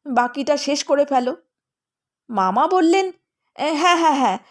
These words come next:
এ, শুভস্য শীঘ্রং।" কোষ্ঠীতে যখন রাজজোটক, ও চেহারার জন্যে খুঁতখুঁত করা কিছু নয়।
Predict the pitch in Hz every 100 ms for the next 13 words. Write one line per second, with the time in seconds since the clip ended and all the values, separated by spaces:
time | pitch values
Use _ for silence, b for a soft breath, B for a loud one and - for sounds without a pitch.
0 | b b 277 277 349 370 359 - 320 294
1 | 226 240 190 180 - _ _ _ _ _
2 | _ _ _ _ 285 220 - 302 320 359
3 | 359 370 339 214 208 339 - 339 269 233
4 | 233 - _ _ _ 196 185 208 - 311
5 | 330 330 320 330 330 320 320 320 b b
6 | - 269 269 311 302 - 302 320 277 -
7 | 277 220 175 254